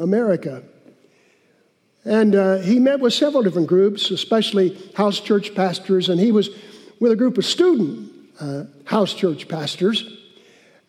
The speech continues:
And, uh, he, he ran across an amazing experience. Here's just a little clip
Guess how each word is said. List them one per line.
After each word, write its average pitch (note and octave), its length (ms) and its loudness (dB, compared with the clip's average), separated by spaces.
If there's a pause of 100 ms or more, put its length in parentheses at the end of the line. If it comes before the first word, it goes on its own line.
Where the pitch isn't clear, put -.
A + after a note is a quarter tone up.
And, G#3 340 2
uh, F#3 360 0 (200)
he, C#4 560 2
he A#3 140 0
ran C4 240 2
across A#3 380 0
an G#3+ 80 4
amazing G3+ 420 4
experience. F3+ 600 -2
Here's C#4 480 -2
just C#4 220 0
a A3+ 40 2
little A3 240 2
clip - 720 -2